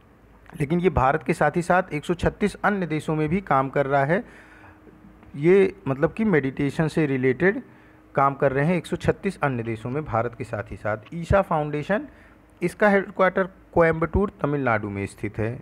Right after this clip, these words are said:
जिसके फाउंडर जग्गी वासुदेव हैं। इनको सद्गुरु के नाम से भी जाना जाता है।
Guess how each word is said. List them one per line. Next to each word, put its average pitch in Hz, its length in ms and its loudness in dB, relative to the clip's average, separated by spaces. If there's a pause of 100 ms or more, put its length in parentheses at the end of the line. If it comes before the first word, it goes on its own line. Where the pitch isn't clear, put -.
(100)
जिसके 131 400 -2 (460)
फाउंडर 135 380 2
जग्गी 127 400 -2
वासुदेव 139 600 2
हैं। 165 220 -2 (100)
इनको 123 280 -2
सद्गुरु 127 480 -4
के 139 140 -6
नाम 117 180 0
से 135 140 -6
भी 190 200 -2
जाना 98 300 -4
जाता 92 300 -8
है। 104 240 -8